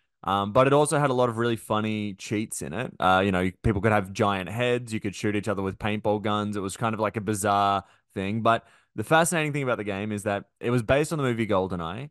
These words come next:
which came out three years before the game was released. So that's kind of weird. They're sort of unrelated, to-, two different parts of the decade these two things came out.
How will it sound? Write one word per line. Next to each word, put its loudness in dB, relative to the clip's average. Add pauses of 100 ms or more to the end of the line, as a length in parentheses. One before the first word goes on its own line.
(220)
which -2
came 4
out 4
three 4
years 4
before -2
the -2
game 0
was -4
released. -4
So 2
that's 0
kind -2
of -4
weird. 0
They're 0
sort 0
of -6
unrelated, 0
to-, 2
two 0
different -2
parts 2
of -10
the -6
decade -2
these -2
two -4
things -6
came -2
out. -2